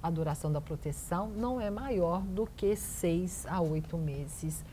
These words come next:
após a aplicação da vacina. E uma outra questão,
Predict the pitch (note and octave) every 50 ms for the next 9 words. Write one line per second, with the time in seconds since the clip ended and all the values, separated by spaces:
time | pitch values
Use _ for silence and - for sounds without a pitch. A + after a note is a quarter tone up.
0 | - - - - D#3+ - - D3+ C#3+ C#3+ D3+ D3 - D3 D3 C#3+ C#3+ - - D3
1 | C#3+ C#3 C#3 - D3 D3 - - - - - - - - - - - - - -
2 | - A#3 B3+ B3+ C#4+ D#4 F#4 - - D#4 - D4 C#4+ - - - B2+ -